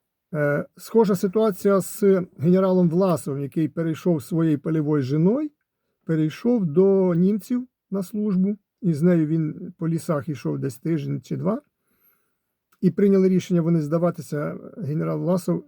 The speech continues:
німців разом з цією дружиною. Воєнна, польова жіна. І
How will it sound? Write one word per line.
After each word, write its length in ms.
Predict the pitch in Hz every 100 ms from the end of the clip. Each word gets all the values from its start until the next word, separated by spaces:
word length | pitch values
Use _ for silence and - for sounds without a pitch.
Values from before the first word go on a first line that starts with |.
| 311
німців 560 | 151 156 202 185 175 247
разом 380 | 160 165 180 170
з 60 |
цією 200 | - 160
дружиною. 580 | 147 147 135 139 135 - _ _ _ _ _ _ _ _ _ _ _ _ _ _ _ -
Воєнна, 320 | 185 196 139
польова 380 | 170 202 165 127
жіна. 320 | 180 147 117 _ _ _ _ _ _ _ _ _ - _ _ _ _ _ _ _
І 100 | 233